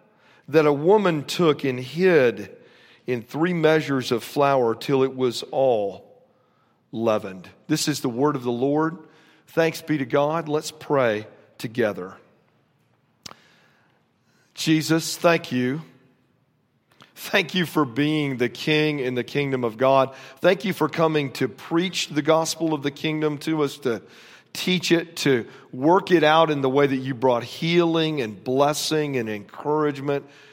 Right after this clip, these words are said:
and challenge, especially by making it all possible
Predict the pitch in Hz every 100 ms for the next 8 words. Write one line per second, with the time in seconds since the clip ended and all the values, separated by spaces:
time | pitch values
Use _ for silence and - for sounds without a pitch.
0 | _ - 110 104 - - 139 143 143 139
1 | 135 135 139 - - - _ _ _ _
2 | _ _ _ - 131 - 156 160 - 143
3 | 135 117 123 120 123 135 135 123 117 120
4 | 113 - - 131 127 117 98 101 90